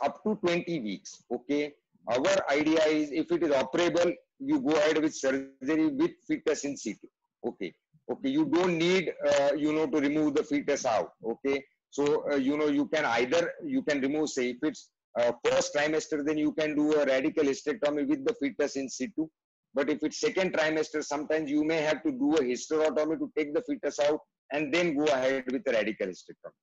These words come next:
Okay. Now, if the patient requires radiation, whether to terminate pregnancy or not, that's the question. So if it's for first trimester, you don't need to terminate pregnancy. The radiation itself will take care of the fetus. If it's second trimester, you need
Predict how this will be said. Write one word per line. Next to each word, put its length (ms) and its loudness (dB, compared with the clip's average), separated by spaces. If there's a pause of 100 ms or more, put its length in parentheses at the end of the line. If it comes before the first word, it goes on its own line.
(220)
Okay. 280 -4 (460)
Now, 360 2
if 180 0
the 80 0
patient 440 2
requires 400 0
radiation, 760 2 (340)
whether 280 2
to 180 0
terminate 540 0
pregnancy 560 0
or 80 4
not, 260 -4 (120)
that's 240 -2
the 120 0
question. 380 -4 (300)
So 120 -2
if 140 0
it's 160 -2
for 140 2 (120)
first 260 0
trimester, 580 2
you 180 4
don't 320 2
need 200 0
to 100 -2
terminate 480 -2
pregnancy. 480 -8
The 80 0
radiation 520 2
itself 420 -2
will 220 -2
take 180 -4
care 140 2
of 140 -2
the 180 -4
fetus. 280 -12 (340)
If 100 -20
it's 160 -6
second 340 -2
trimester, 560 0
you 140 0
need 220 2